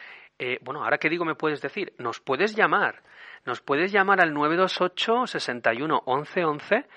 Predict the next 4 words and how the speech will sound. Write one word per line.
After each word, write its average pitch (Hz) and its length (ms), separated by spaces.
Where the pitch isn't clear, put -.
y 120 680
preguntar 120 420
cualquier 165 360
cosa 220 340